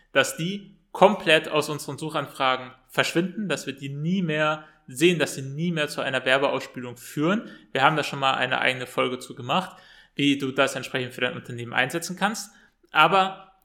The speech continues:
äh, das ist nur der, der erste Teil. Ja, auszuschließende Keywords hinzufügen ist der eine Teil. Wie geht es jetzt, was müssen wir jetzt machen, um das Ganze zu formen, ja, so wie wir das haben wollen und wann macht es überhaupt Sinn? Sinn macht es dann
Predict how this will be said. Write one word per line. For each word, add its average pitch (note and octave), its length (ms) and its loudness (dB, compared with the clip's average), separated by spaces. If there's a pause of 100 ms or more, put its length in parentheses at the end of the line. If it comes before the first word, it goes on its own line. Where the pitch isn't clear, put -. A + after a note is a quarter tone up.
(140)
äh, C#3+ 180 4 (220)
das D3+ 200 4
ist D3 280 -4
nur D3+ 480 2 (420)
der, C3+ 240 8
der C3+ 220 4
erste D#3+ 360 4
Teil. A#2 140 -8
Ja, B2 220 -2
auszuschließende D3 520 -2
Keywords E3+ 240 -2
hinzufügen C#3+ 480 -8
ist - 200 -6
der C3 140 6
eine C3+ 280 4
Teil. B2 300 2 (440)
Wie D3+ 640 -6
geht F3+ 200 2
es E3 120 -4
jetzt, D#3 360 2
was E3 180 6
müssen E3 160 -4
wir D3 80 4
jetzt C#3+ 140 -2
machen, D3 320 -2 (160)
um C#3 180 -6
das C3+ 200 2
Ganze C3 680 0
zu - 160 -6
formen, B2+ 540 6
ja, B2 120 0
so B2 160 -6
wie C#3 100 -6
wir C3+ 100 -2
das B2+ 180 0
haben D#3+ 180 6
wollen D#3+ 160 2
und C3 240 -8
wann D3 160 6
macht C#3 220 0
es B2+ 120 -6
überhaupt B2 460 -2
Sinn? - 320 -2 (760)
Sinn F3+ 320 4
macht E3 240 2
es - 160 -6
dann F3 460 0